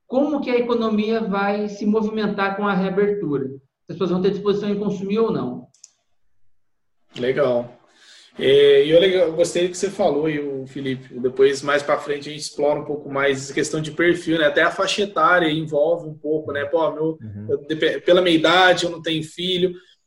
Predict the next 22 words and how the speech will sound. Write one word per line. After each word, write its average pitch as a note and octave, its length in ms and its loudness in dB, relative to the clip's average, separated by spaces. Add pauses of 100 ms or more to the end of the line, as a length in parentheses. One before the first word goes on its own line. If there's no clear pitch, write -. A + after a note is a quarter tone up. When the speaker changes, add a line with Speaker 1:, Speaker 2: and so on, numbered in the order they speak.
(200)
Speaker 2:
eu - 120 -2
foco E3+ 340 0
mais D#3+ 420 0
em E3+ 80 -8
ganho E3+ 160 2
de - 100 -10
capital. D#3+ 600 2
Já D3+ 160 -2
o E3 100 0
Danilo, D#3+ 520 -2
eu D#3 140 -2
também D3 300 -12
tenho C#3 180 -20
filho D#3+ 300 -4
aqui, D#3 160 -14
então D#3+ 140 -2
a D#3+ 40 2
gente E3+ 200 -4
acaba F3 260 0
pensando F3+ 480 2
Speaker 3:
Uhum. E3+ 60 0
Speaker 2:
mais E3 480 0